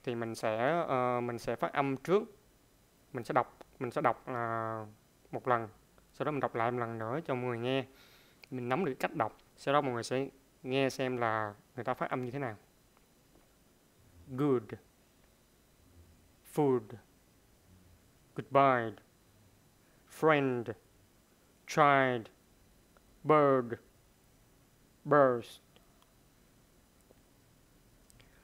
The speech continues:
Good. Food.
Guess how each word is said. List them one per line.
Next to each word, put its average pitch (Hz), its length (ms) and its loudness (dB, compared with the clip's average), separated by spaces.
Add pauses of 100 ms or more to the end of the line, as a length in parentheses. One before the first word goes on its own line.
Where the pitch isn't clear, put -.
(240)
Good. 139 460 2 (1040)
Food. 131 600 0